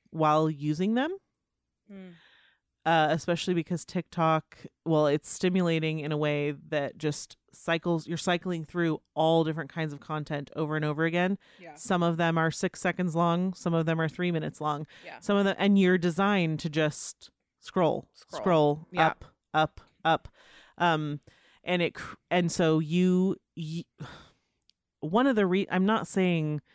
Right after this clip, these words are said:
Speaker 1: like, you might, you might surprise, you will surprise yourself. If you
Speaker 2: Mm-hmm.
Speaker 1: have TikTok on your phone and you open up the app
Speaker 2: It'll
Speaker 1: or, or
Speaker 2: shock
Speaker 1: open up
Speaker 2: you.
Speaker 1: the little s-, settings thing,
Speaker 2: Yeah.
Speaker 1: it will shock you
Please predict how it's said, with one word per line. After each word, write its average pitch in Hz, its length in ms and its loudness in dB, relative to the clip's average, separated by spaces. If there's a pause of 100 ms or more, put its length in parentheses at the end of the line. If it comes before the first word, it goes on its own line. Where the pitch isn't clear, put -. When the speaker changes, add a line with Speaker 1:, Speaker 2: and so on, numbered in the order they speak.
(420)
Speaker 1:
like, 156 220 0
you 185 380 4
might, 202 220 2
you 175 180 2
might 254 200 2
surprise, 156 500 -2
you 208 180 4
will 185 220 4
surprise - 580 -8
yourself. - 600 -6
If 170 140 -4
you 190 80 0
Speaker 2:
Mm-hmm. 214 40 4
Speaker 1:
have 202 100 0
TikTok 156 400 -4
on 156 100 -4
your 156 100 -4
phone 156 420 -2 (600)
and 151 220 -4
you 151 320 2
open 151 240 -4
up 147 160 -4
the - 140 -8
app 143 320 -4 (220)
Speaker 2:
It'll 170 160 0
Speaker 1:
or, - 20 2
or 175 180 4
Speaker 2:
shock 175 60 6
Speaker 1:
open 180 120 2
up 175 100 2
Speaker 2:
you. 139 60 -4
Speaker 1:
the 180 80 0
little 170 200 4
s-, - 280 -6
settings 170 540 0
thing, 165 380 -2 (160)
Speaker 2:
Yeah. 160 220 -6
Speaker 1:
it 185 60 2
will 202 120 6
shock 170 480 0
you 143 400 0